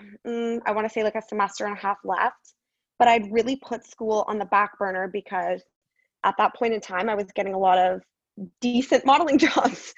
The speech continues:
So I was taking these and thinking, like, "Oh my gosh, this is so fun," like, traveling,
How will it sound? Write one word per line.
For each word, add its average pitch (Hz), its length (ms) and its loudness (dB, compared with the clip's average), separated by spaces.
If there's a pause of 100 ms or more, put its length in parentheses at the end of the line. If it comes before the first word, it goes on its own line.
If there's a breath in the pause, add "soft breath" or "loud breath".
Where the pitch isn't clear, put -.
(320 loud breath)
So 247 360 6 (120)
I 226 140 6
was 247 220 0
taking 262 340 -6
these 240 280 -2 (100)
and 220 120 -6
thinking, 226 260 -4
like, 220 140 -6
"Oh 277 60 0
my 285 100 -2
gosh, 269 200 -2
this - 120 -14
is 214 120 -12
so 214 120 0 (100)
fun," 262 240 4
like, 202 160 -4 (380)
traveling, 262 800 2